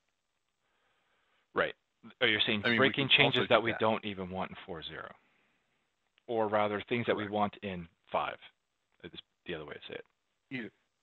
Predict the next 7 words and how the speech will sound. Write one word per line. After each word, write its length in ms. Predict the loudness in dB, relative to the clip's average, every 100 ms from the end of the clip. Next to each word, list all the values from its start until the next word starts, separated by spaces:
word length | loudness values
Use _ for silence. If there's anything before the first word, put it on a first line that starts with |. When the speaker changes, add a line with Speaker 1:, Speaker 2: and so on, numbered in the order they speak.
| _ _ _
Speaker 2:
well, 160 | -10 -10 _ _ _ _ _ _ _ _ _ _ -12
vice 100 | -10 -10
versa, 220 | -12 -14 _ -14
versa, 140 | -10 -10
versa, 200 | -10 -14 -14
whatever. 240 | -12 -12 -14 _ _ -12
Speaker 1:
<laughs> 1080 | -8 -6 -6 -8 -10 -12 -2 0 2 2